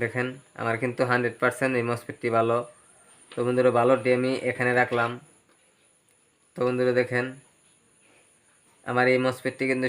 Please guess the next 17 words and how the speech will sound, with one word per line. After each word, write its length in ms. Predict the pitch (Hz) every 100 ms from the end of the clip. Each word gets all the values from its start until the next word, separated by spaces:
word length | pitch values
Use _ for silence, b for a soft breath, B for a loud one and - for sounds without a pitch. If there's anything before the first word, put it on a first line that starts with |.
| -
শর্ট, 260 | 120 120 120 - _ -
এখন 180 | 120 120 120
এই 80 | 131 123
পাশটা 280 | 127 - 123
মাপ 140 | 123 120
দিয়ে 140 | 123 117
নেই। 120 | 120 135 _ b b b -
তো 60 | 127
বন্ধুরা 240 | 127 131 127
দেখেন, 180 | 127 131 127
এই 40 |
পাশে 220 | 123 117 107
শর্ট, 160 | - 98 - b b
তার 120 | 135 131
মানে 140 | 139 147
আমার 160 | 147 147 127
দুই 120 | 143